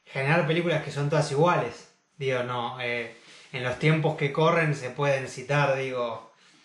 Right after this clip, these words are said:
más allá de lo que yo piense, ¿eh? O sea, en, en general como pensamiento que está instalado, que cada uno puede estar de acuerdo o no,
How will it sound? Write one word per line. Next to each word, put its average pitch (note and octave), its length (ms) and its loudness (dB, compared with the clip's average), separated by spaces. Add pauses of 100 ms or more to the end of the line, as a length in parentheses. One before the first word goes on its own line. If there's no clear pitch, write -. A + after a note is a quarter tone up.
(160)
más D#3 260 4
allá D#3+ 180 2
de E3+ 60 2
lo D3+ 140 2
que C#3 80 -2
yo D#3+ 240 0
piense, E3 580 2
¿eh? F#3 60 2
O - 40 0
sea, C3+ 280 -4
en, C3 260 -8
en C#3+ 160 0
general D#3+ 440 2
como E3 260 0
pensamiento D#3 720 2
que C#3+ 60 -2
está D#3 160 -6
instalado, E3 760 2 (560)
que - 100 -18
cada C#3+ 200 2
uno D3+ 180 4
puede D3+ 140 4
estar D3+ 160 2
de D3 80 2
acuerdo D3+ 260 4
o D3+ 40 4
no, D3+ 360 0